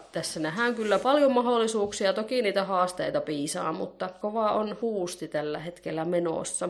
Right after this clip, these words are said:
Ja sit mielenkiintoinen puoli on myös tää vapaaehtoinen tuottajayhteisö ja sen, sen tuomat mahdollisuudet. Että sanoisin, että nyt näyttää ihan valoisalta.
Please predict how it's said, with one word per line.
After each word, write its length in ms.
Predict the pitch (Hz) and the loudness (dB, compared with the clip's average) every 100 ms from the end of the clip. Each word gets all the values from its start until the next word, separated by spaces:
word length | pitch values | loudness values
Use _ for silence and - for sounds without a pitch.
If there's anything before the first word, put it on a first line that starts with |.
| - | -4
Ja 80 | 165 | -4
sit 240 | 190 190 | -4 -4
mielenkiintoinen 840 | 233 262 262 247 208 196 190 185 185 | 2 4 4 2 0 0 2 0 0
puoli 340 | 190 180 165 | 2 4 4
on 120 | 156 | 4
myös 320 | 165 156 165 - | 2 0 -2 -4
tää 200 | 165 151 | -4 -2
vapaaehtoinen 680 | 147 156 139 - 180 170 170 | 0 0 -2 -4 -4 -4 -2
tuottajayhteisö 1000 | 143 - 170 165 - 170 - 180 180 180 | -4 -6 -6 -6 -6 -8 -8 -8 -6 -4
ja 200 | 175 170 | -4 -4
sen, 280 | 165 170 - - | -6 -8 -16 -14
sen 280 | - 247 220 | -4 -4 -2
tuomat 340 | 170 160 147 | 0 0 -2
mahdollisuudet. 640 | - 156 - - 180 185 - | -8 -8 -8 -8 -8 -8 -10
Että 240 | 180 180 170 | -10 -8 -4
sanoisin, 540 | 240 269 262 262 247 | 0 4 6 6 4
että 200 | 226 247 | 2 4
nyt 200 | 254 254 | 4 6
näyttää 640 | 247 240 240 220 208 - - - | 4 2 0 -2 0 0 -4 -10
ihan 460 | 196 208 196 - - | -8 -4 -4 -6 -8
valoisalta. 840 | 226 240 180 139 151 156 123 - | -2 2 4 2 0 -4 -6 -8